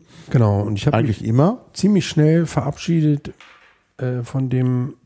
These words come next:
Speaker 1: von der Aussage, ähm, dieser Tee hat so und so viel Koffein und das Koffein wirkt so und so
Speaker 2: Mhm.
Speaker 1: allgemein.
Speaker 2: Mhm.
Speaker 1: Weil das kann man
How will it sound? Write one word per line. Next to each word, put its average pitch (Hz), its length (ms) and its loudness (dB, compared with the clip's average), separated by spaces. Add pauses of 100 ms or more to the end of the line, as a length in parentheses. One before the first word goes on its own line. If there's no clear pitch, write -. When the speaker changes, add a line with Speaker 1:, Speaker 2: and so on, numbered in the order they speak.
(720)
Speaker 1:
von 135 220 -6
der 123 180 -4
Aussage, 117 880 2 (760)
ähm, 113 800 -2 (580)
dieser 117 320 0
Tee 127 460 2
hat - 200 -4
so 117 120 0
und 123 120 -2
so 120 100 -4
viel 127 200 -6
Koffein 127 640 -2
und 110 100 -2
das 104 120 -2
Koffein 113 600 0
wirkt 104 300 0
so 104 140 0
und 101 180 2
so 104 320 2 (380)
Speaker 2:
Mhm. 110 340 -2
Speaker 1:
allgemein. 95 720 2
Speaker 2:
Mhm. 113 340 -4 (240)
Speaker 1:
Weil 98 200 2
das 98 180 -2
kann - 160 0
man 101 300 2